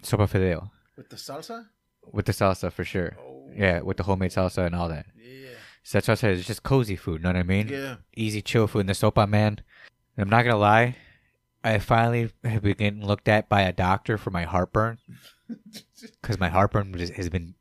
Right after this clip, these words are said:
Speaker 1: destroying me at
Speaker 2: It's been,
Speaker 1: nighttime
Speaker 2: it's
Speaker 1: for, like,
Speaker 2: been kicking?
Speaker 1: for the last, like, two to,
Speaker 2: <laughs>
Speaker 1: for two to three years, been destroying me.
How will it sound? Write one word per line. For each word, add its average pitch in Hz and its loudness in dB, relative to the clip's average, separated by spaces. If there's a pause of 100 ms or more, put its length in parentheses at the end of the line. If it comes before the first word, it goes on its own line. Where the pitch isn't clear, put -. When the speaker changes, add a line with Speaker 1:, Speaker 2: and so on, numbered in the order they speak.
(120)
Speaker 1:
destroying 95 0
me 104 2
at 92 4
Speaker 2:
It's - -2
been, - -6
Speaker 1:
nighttime 104 2
Speaker 2:
it's - -14
Speaker 1:
for, 101 0
like, 92 4
Speaker 2:
been - -16 (120)
kicking? 247 -8 (260)
Speaker 1:
for - -2
the 98 4
last, 101 6
like, 110 4
two - 4
to, 110 6 (140)
Speaker 2:
<laughs> - -8
Speaker 1:
for 110 2
two 117 4
to 107 4
three 110 4
years, 110 6
been 90 -2
destroying 95 0
me. 107 -6